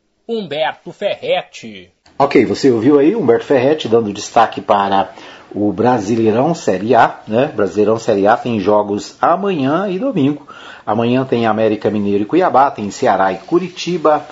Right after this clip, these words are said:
Speaker 2: tem Avaí e São Paulo, tem Atlético Paranaense e Santos,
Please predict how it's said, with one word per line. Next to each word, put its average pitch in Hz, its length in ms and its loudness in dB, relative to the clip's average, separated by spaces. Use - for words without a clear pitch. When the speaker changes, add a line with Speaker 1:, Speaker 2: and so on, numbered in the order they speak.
Speaker 2:
tem 98 240 -6
Avaí 127 640 0
e 110 100 -6
São 170 380 -2
Paulo, 117 440 2
tem 135 200 2
Atlético 151 640 0
Paranaense 135 680 0
e 135 60 -4
Santos, 143 680 -4